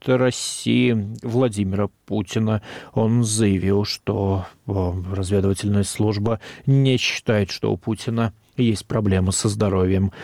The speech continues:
«Насколько мы можем сказать, он даже слишком здоров», сказал Бернс. При этом он отметил, что это неофициальное заявление разведки. Выступление чиновника состоялось на следующий день после поездки президента России в Иран.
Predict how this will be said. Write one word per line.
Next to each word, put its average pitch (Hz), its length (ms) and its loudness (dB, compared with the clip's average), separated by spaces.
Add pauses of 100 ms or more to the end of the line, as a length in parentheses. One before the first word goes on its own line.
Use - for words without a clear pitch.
(140)
«Насколько 135 460 0
мы 117 100 2
можем 107 300 0
сказать, 117 500 0
он 127 280 0
даже 123 280 0
слишком 131 840 2
здоров», 110 460 -2
сказал 107 440 0
Бернс. 107 420 0 (240)
При 147 140 4
этом 127 220 0
он 101 80 0
отметил, 110 440 0
что - 180 -2
это 110 300 0 (140)
неофициальное 110 960 0
заявление 95 520 0
разведки. 98 600 0 (260)
Выступление 107 600 0
чиновника 117 580 0
состоялось 110 800 0
на 120 120 -2
следующий 147 560 0
день 143 220 0
после 135 340 -4
поездки 131 560 -2
президента 120 520 0
России 120 340 2
в 120 140 0
Иран. 127 260 0